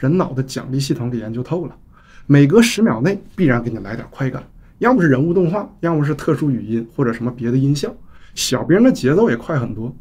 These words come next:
我当时呢还特别人间清醒的跟小白说：“我说呀，我知道这个快乐特别的廉价，但我就是想要。”那段时间呢，我还和小白组队上分儿，有时候我力挽狂澜，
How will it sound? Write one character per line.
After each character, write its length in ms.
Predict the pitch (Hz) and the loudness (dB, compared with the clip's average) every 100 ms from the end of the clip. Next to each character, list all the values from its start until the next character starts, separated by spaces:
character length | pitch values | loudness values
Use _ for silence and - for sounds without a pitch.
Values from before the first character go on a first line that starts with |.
| - - - - | -20 -20 -20 -2
我 100 | 127 | 2
当 200 | 147 214 | 4 4
时 160 | 220 123 | 2 2
呢 240 | 135 113 | 2 0
还 80 | 113 | -6
特 180 | - 156 | -6 0
别 120 | 131 | 2
人 200 | 117 120 | 2 2
间 140 | 139 135 | 2 0
清 240 | 139 139 | 2 0
醒 140 | 123 | 0
的 80 | 113 | -4
跟 100 | 127 | -6
小 160 | 131 110 | -6 -6
白 160 | 113 | -6
说 260 | 117 110 127 - - - | -6 -10 -14 -20 -20 -10
：“我 80 | 104 | -4
说 180 | 120 131 | 2 2
呀， 160 | 117 - - - - | 0 -6 -20 -20 -6
我 100 | 123 | -2
知 140 | 131 | 2
道 100 | 156 | 4
这 80 | 156 | 4
个 80 | 139 | 0
快 280 | 127 147 123 | -2 -2 -2
乐 120 | 120 | -2
特 260 | 117 - 139 | -4 -2 0
别 120 | 107 | -2
的 120 | 110 | -8
廉 200 | 104 107 | -10 -10
价， 220 | 120 139 - - - | -8 -8 -10 -20 -6
但 140 | 147 | -2
我 60 | 110 | 0
就 160 | 127 117 | 0 -2
是 40 | |
想 220 | - - | -2 -12
要。” 180 | 120 123 - - - - - - - | -14 -16 -20 -20 -20 -20 -20 -20 0
那 140 | 269 | 6
段 120 | 285 175 | 6 6
时 160 | 139 | 4
间 180 | 151 160 | 4 4
呢， 160 | 139 110 | 2 0
我 80 | 110 | 0
还 160 | 135 | 0
和 120 | 143 | 0
小 160 | 143 104 | -2 -4
白 140 | 113 | -4
组 140 | 123 123 | -6 -4
队 120 | 120 | -4
上 220 | 120 117 | -4 -4
分 100 | 117 | -4
儿， 140 | 117 - - - | -6 -8 -20 -2
有 120 | 135 131 | 4 6
时 60 | |
候 80 | 190 | 6
我 320 | 202 127 110 | 6 4 2
力 120 | 123 | 0
挽 160 | 151 117 | 0 -4
狂 200 | - 113 | -10 -12
澜， 120 | 110 | -14